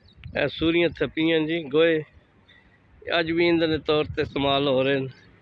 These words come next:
पहले ते बहुत ज़्यादा लोकां ने यही ईंधन होना सी, यही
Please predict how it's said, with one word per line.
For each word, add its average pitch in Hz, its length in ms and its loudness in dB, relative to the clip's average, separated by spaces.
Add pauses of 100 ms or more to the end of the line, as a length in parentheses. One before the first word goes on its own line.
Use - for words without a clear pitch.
(360)
पहले 160 300 0
ते 156 120 -4
बहुत 156 300 0
ज़्यादा 160 320 0
लोकां 151 300 -4
ने 165 100 0
यही 160 560 -2
ईंधन 160 220 2
होना 143 220 0
सी, 151 160 -6 (360)
यही 165 400 0